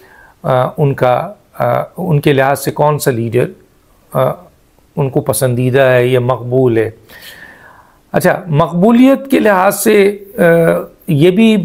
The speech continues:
बड़ा, आ, questionable है कि आया positive मकबूलियत है या negative मकबूलियत है या लोग जानते हैं उनको।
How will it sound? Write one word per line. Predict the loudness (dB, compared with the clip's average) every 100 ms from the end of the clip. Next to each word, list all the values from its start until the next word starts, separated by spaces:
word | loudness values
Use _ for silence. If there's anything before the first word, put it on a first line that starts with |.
| -4
बड़ा, | -4 0 2 2 0
आ, | -4 -2 2 4 2 0
questionable | -4 -4 0 0 0 0 2 2 2
है | 0 -2
कि | -2
आया | 0 2 2 2 -2 -8 -16 -16 -16 -18 -20 -20 -4
positive | 0 0 0 0 0
मकबूलियत | 0 0 0 2 2 2 0
है | 0 2 0
या | 0
negative | -2 -2 -2 -2
मकबूलियत | -4 -2 -2 2 0 2
है | 0 0
या | 2
लोग | 0 0
जानते | 0 -2 -4 -2 0
हैं | 0
उनको। | -2 -6 -10